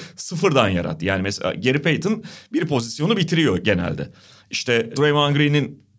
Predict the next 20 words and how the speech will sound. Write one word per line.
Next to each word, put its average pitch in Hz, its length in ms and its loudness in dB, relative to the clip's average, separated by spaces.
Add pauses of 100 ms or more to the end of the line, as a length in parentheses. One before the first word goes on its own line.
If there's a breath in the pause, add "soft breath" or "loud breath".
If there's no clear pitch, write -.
(140)
ilk 127 220 0
yarıdaki 117 300 0
sekiz 117 260 -6
sayılık 117 320 -2
katkısı 117 380 -2
da 117 60 -2
önemli 90 260 0
ama 165 280 2
Wiggins 175 380 0 (280 loud breath)
hiçbir - 280 -8
şey 190 160 -2
ortada 165 280 2
yokken 180 460 0 (540)
zayıf 131 540 -2
şeyin 143 280 0
üstüne, 120 320 -2
Derek 139 200 2
White'ın 147 340 2
üzerine 127 340 0
falan 131 360 0